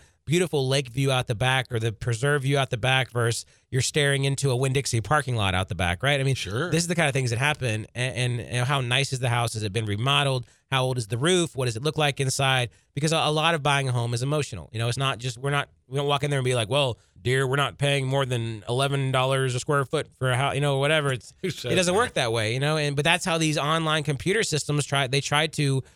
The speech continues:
Speaker 1: boil home values down to an archaic cost per square foot value.
Speaker 2: Mm-hmm.
Speaker 1: And it's great. And it's made them billions of dollars. I mean, they, these guys, you know, the Zillow and Trulia and these guys are making crazy billions of dollar valuations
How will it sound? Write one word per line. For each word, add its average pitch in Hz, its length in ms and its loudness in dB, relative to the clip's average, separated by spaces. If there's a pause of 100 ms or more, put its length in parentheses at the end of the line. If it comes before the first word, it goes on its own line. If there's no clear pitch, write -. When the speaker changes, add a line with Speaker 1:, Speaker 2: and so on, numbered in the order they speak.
(100)
Speaker 1:
boil 156 480 2
home 156 240 0
values 127 400 0
down 120 400 0
to 135 200 -2
an 131 60 -2
archaic 143 640 -2
cost 135 260 -2
per 139 120 -2
square 120 260 -2
foot 117 240 -4
value. 147 320 0 (220)
Speaker 2:
Mm-hmm. 95 160 -6
Speaker 1:
And 160 100 2
it's 147 80 -2
great. 208 140 2
And 151 100 0
it's 135 120 -4
made 156 240 0
them 165 180 2
billions 147 420 0
of 127 60 0
dollars. 120 500 -2
I 107 60 -8
mean, 123 160 0
they, 135 180 0 (320)
these 156 180 -2
guys, 147 260 0
you 135 60 0
know, 131 100 2
the 131 200 -2
Zillow 151 560 0
and 127 80 -2
Trulia 165 320 0
and 160 80 0
these 160 140 0
guys 151 400 2
are 123 80 0
making 135 360 0
crazy 143 720 -2 (320)
billions 165 420 0
of 147 40 0
dollar 147 260 2
valuations 131 920 0